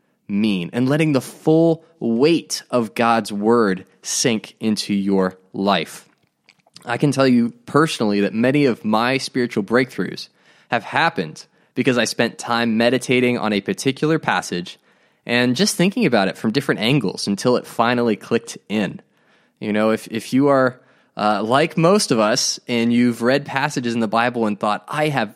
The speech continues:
no earthly idea what God is talking about, or why this matters, or why it applies to me." And, you know, th-, there are passages like that still for me. I, I am not,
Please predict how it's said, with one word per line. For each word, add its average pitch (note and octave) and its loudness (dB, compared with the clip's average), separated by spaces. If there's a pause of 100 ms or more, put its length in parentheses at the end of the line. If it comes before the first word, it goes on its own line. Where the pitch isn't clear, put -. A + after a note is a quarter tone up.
(180)
no C#3+ 2
earthly C#3 0
idea G#2+ -2
what A2+ 0
God G#2+ 2
is G2 -4
talking G2+ -2
about, E2 -6 (300)
or G2 -2
why G#2+ 2
this D3 -2
matters, G#2+ -2
or G#2+ -4
why G#2+ 0
it G#2+ -4
applies G#2 -2
to - -12
me." A2 -2 (640)
And, C3+ 2 (220)
you C3+ -4
know, C3 0 (180)
th-, - -20 (200)
there D3 2
are E3+ 2
passages D#3 -2
like D3+ 2
that A2+ 0
still A#3 2
for A#2 -4
me. E2+ -10
I, D#3+ -2
I D#3 0
am A2+ 2
not, C3 2